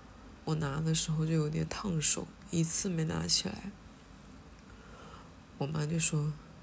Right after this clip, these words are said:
：“你就坐下来吃。”然后我就坐下来吃了。我已经好久没有单独坐下来跟我妈一起吃过饭了。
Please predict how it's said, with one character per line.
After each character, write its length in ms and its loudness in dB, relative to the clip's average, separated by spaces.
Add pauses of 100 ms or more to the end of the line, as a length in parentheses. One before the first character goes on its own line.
(160)
：“你 100 -2
就 140 4
坐 260 4
下 80 0
来 220 -4
吃。” 380 6 (2750)
然 120 0
后 80 2
我 100 6
就 140 2
坐 260 0
下 140 0
来 180 -2
吃 280 6
了。 120 -6 (4000)
我 100 -2
已 40 4
经 100 6
好 180 4
久 160 2
没 120 2
有 160 4 (100)
单 240 0
独 160 0
坐 260 0
下 160 -2
来 100 -2
跟 180 -8
我 180 -10
妈 160 -6
一 80 0
起 220 0
吃 240 6
过 120 0
饭 300 -2
了。 120 -6